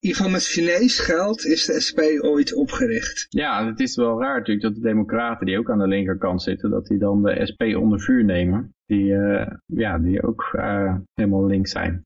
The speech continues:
Speaker 2: Ja, het is, eh, het is een beetje vreemd. Het staat waarop de beschuldiging is gebaseerd, is niet meteen duidelijk. Het rapport noemt diverse Amerikaanse en Nederlandse overheidsrapporten als bronnen en beroept zich ook op publicaties in de Engelstalige,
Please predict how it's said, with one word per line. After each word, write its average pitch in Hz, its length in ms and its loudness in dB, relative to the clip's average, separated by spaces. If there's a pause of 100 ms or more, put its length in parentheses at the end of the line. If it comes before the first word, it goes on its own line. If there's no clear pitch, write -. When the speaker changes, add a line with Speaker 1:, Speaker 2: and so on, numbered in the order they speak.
Speaker 2:
Ja, 107 300 -2
het 98 100 -6
is, 110 200 -2
eh, 120 240 0
het - 380 -8
is 117 100 -6
een 117 60 2
beetje 117 280 0
vreemd. 123 320 2
Het 117 300 -2
staat 113 220 -2
waarop 113 300 0
de 117 80 0
beschuldiging 117 580 2
is 113 100 0
gebaseerd, 110 600 0
is 117 160 -2
niet 131 180 4
meteen 131 340 -2
duidelijk. 107 540 -2
Het - 200 -4
rapport 254 340 -2
noemt 233 160 2
diverse 233 360 0
Amerikaanse 247 540 -2
en 247 80 0
Nederlandse 113 380 0
overheidsrapporten 113 800 -2
als 104 160 -2
bronnen 120 380 0
en 113 100 2
beroept 110 240 2
zich 101 200 -2
ook - 140 -4
op 117 140 -4
publicaties 117 680 2
in 107 60 0
de 107 80 0
Engelstalige, 110 680 -4